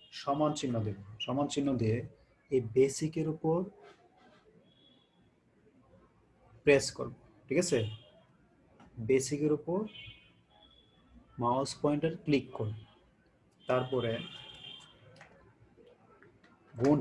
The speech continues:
চিহ্ন দেব। গুণ চিহ্নের পরে আমাদের পার্সেন্টেজ বসাতে হবে। এখানে কত পার্সেন্ট দেওয়া আছে? তিরিশ পার্সেন্ট। এর জন্য আমরা তিরিশ পার্সেন্ট উঠাবো। এখন আমরা কিবোর্ডের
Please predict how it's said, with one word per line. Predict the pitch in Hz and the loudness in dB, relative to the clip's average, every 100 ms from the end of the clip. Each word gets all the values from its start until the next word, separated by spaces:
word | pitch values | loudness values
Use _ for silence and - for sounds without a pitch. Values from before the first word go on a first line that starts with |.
| - | 2
চিহ্ন | 135 113 | 0 0
দেব। | 101 98 - - _ _ _ _ _ _ _ _ _ - 120 | -2 -6 -14 -20 _ _ _ _ _ _ _ _ _ -16 -4
গুণ | 117 151 156 | 0 2 2
চিহ্নের | 160 151 147 | 2 2 2
পরে | 160 156 131 | 2 2 2
আমাদের | 131 135 202 - - - - | 0 0 0 -4 -12 -6 8
পার্সেন্টেজ | 151 151 151 143 127 123 | 10 10 8 8 8 8
বসাতে | 117 127 107 | 6 4 0
হবে। | 113 107 | 0 2
এখানে | 117 139 139 | 0 0 0
কত | 139 135 | 0 0
পার্সেন্ট | 147 143 151 | 0 -2 0
দেওয়া | 151 151 | 2 2
আছে? | 147 180 - | 0 -6 -2
তিরিশ | 160 190 190 | 2 2 2
পার্সেন্ট। | 127 113 - - - - - _ - | -4 -4 -10 -18 -20 -20 -20 _ -10
এর | 120 | -6
জন্য | 139 143 | -4 -2
আমরা | 131 127 175 220 - _ _ _ _ | 0 0 0 -4 -14 _ _ _ _
তিরিশ | - 147 165 | -2 0 -2
পার্সেন্ট | - 143 - 131 | 2 2 2 -2
উঠাবো। | 117 110 98 98 _ _ - _ _ _ - - - - - _ _ _ _ - - _ - - | -2 -4 -6 -12 _ _ -20 _ _ _ -20 -20 -20 -20 -20 _ _ _ _ -20 -20 _ -16 -4
এখন | 131 160 | 0 4
আমরা | 151 127 120 | 4 4 2
কিবোর্ডের | 120 135 127 135 151 | 0 -2 4 8 8